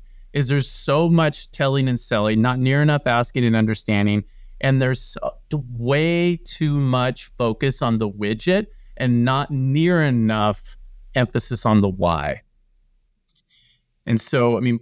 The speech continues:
we all are emotional creatures. We all have emotional reasons for buying, and to maneuver those conversations in such a way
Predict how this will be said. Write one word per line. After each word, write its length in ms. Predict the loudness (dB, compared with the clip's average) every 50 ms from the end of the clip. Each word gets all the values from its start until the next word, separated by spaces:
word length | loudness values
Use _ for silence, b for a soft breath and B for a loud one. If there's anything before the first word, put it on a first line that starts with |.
| -4
we 220 | -2 0 0 2 2
all 240 | 2 2 2 0 0
are 100 | 0 0
emotional 480 | 0 0 0 0 -2 -2 -4 -4 -4
creatures. 800 | -4 -4 -4 -4 -2 -2 -2 -2 0 0 0 -2 -4 -8 -14 -20 _ _ _ _ _ _ _ _ _ _ -6
We 200 | -2 0 2 2
all 160 | 2 0 0
have 160 | 0 0 2
emotional 480 | 2 2 2 2 0 -4 -4 -4 -4 -2
reasons 360 | 0 -2 -2 -2 -4 -6 -6
for 140 | -2 -4 -2
buying, 640 | 0 0 0 0 2 0 0 0 2 2 0 0 -2 _ _ _ _ _ _ _ _ _ _ -4
and 360 | -2 0 0 2 0 0 -2
to 120 | 0 0
maneuver 500 | 2 2 4 4 2 2 0 0 0 0
those 220 | 0 0 -2 -2 -4
conversations 1300 | -4 -2 0 2 2 2 2 0 -2 -2 0 0 0 0 0 -2 -2 0 0 0 0 0 -2 -4 -6 -12 -6 -2
in 140 | 0 0
such 360 | 0 0 0 0 0 0 0 -2
a 80 | -2
way 560 | -2 0 0 0 0 0 0 0 0 -2 -2